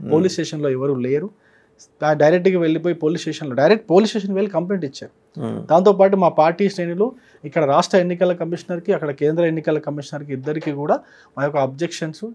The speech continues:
Speaker 2: ఈ దొంగ ఓట్లు జరుగుతున్నటువంటి తీరుని క్లియర్గా ఏదైతే వీడియోలు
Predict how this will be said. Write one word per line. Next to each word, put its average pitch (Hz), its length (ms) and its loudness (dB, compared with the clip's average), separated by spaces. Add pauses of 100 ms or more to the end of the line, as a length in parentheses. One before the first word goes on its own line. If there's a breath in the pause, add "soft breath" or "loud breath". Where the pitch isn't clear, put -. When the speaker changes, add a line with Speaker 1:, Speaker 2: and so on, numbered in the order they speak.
(120)
Speaker 2:
ఈ 156 60 -4
దొంగ 143 260 -2
ఓట్లు 170 280 -2
జరుగుతున్నటువంటి 143 640 -4
తీరుని 160 400 -6 (400)
క్లియర్గా 175 560 2 (340)
ఏదైతే 151 280 0
వీడియోలు 165 580 2